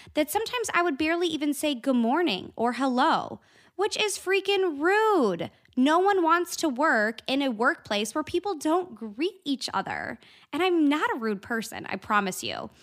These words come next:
But I would just kind of get in the zone of trying to get stuff done, and I'm in that overwhelmed feeling, and I just wanted to, like, get right to work and not talk to anyone.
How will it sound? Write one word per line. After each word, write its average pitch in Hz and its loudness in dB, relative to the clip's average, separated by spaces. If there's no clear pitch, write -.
But 269 2
I 285 6
would 320 2
just 294 -2
kind 302 -2
of 214 -6
get 240 4
in 294 0
the 294 2
zone 220 2
of 180 -8
trying 220 -2
to 196 -2
get 226 -2
stuff 320 -2
done, 220 2
and 185 -4
I'm 175 -4
in 254 0
that 294 2
overwhelmed 240 0
feeling, 196 -2
and 208 0
I 208 2
just 208 -4
wanted 220 -2
to, 214 -6
like, 185 -8
get 190 0
right 247 2
to 269 -4
work 214 -2
and 196 -2
not 202 0
talk - -8
to - -10
anyone. - -12